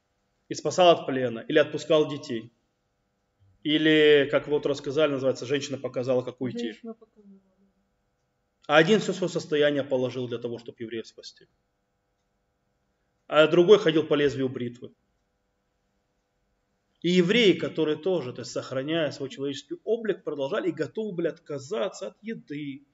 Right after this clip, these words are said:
Speaker 1: от вещей, рискуя жизнью и так далее. Там проявлялся вот этот вот героизм, который есть героизм души.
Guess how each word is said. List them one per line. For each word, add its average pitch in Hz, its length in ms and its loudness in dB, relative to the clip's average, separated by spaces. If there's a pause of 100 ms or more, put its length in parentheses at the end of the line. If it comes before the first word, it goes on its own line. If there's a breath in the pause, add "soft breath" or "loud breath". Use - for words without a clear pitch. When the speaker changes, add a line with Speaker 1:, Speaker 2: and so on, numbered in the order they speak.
(380)
Speaker 1:
от - 220 -8
вещей, 185 300 -4
рискуя 185 440 -2
жизнью 165 360 -8
и - 40 -16
так 135 160 -14
далее. 220 340 -10 (520)
Там 202 260 0
проявлялся 165 600 0
вот 139 180 -8
этот 170 220 -10
вот 139 160 -10
героизм, 151 500 -4
который 165 300 -6
есть 156 120 -4
героизм 143 360 -8
души. 151 320 -12